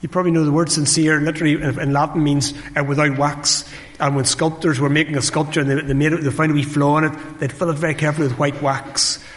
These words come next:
So at, at a glance, you, you wouldn't even see the imperfection. But, but it was there. So Paul says, uh, with, with no imperfections, with, with complete sincerity of heart, and no pretense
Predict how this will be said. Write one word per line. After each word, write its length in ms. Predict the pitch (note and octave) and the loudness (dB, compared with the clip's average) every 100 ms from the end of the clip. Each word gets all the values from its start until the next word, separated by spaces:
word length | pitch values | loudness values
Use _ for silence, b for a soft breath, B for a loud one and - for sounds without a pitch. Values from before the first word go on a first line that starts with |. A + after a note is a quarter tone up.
| B | B
So 200 | - C#3+ | -2 0
at, 380 | B2+ G2 - D3 | -2 -8 -6 -2
at 200 | D#3+ C#3 | 0 0
a 40 | |
glance, 340 | C#3 D3+ D#3+ - | 2 2 0 0
you, 140 | D3 | 0
you 160 | E3+ D3 | 2 2
wouldn't 180 | E3 | 4
even 160 | E3 D#3 | 4 2
see 200 | - D3+ | 2 2
the 100 | C#3+ | 2
imperfection. 720 | C3+ C#3+ - B2 - - G#2+ - B B B | 2 0 0 -2 -2 -6 -6 -10 B B B
But, 220 | D#3 D3+ | -2 0
but 100 | E3 | 0
it 60 | F#3+ | 0
was 160 | F3+ D#3 | 0 2
there. 200 | D3+ C3+ | 2 2
So 140 | D3 - B B | -2 -8 B B
Paul 160 | F#3 | 0
says, 260 | E3 E3 - B B B B | 2 0 0 B B B B
uh, 360 | F3 F3 F3 - - - | 0 0 -2 -14 -18 -6
with, 140 | F#3+ G#3+ | -2 0
with 220 | G3 E3+ | 0 0
no 200 | G#3 C4 | 0 0
imperfections, 920 | A3+ G3+ E3 C#3 B2 - D3+ B2+ - | 0 -2 -2 -2 -2 -6 -6 -6 -4
with, 120 | F3+ | -4
with 120 | E3 D#3+ | -6 -6
complete 360 | F3 A#3+ B3+ | -6 -4 -4
sincerity 600 | - F#3 - F3+ E3+ D#3+ | -2 0 2 2 2 2
of 100 | C#3+ | 0
heart, 320 | - B2+ - - - B B B B | 0 -2 -4 -12 -18 B B B B
and 160 | D#3+ | 0
no 100 | G#3 | 0
pretense 800 | A#3+ A3+ - C3 A#2+ B2 - - | 0 -4 -2 -2 0 -2 -4 -6